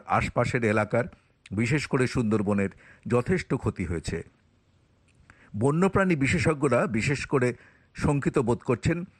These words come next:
কারণ ঘূর্ণিঝড়ের থেকে বাঁচতে সুন্দরবনের বাঘেরা যদি লোকালয়ে চলে আসে, তাহলে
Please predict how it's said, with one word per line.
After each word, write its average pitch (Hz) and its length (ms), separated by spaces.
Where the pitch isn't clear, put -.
কারণ 113 380
ঘূর্ণিঝড়ের 151 600
থেকে 135 200
বাঁচতে 117 480
সুন্দরবনের 127 640
বাঘেরা 107 460
যদি 120 240
লোকালয়ে 117 460
চলে 101 260
আসে, 113 280
তাহলে 107 420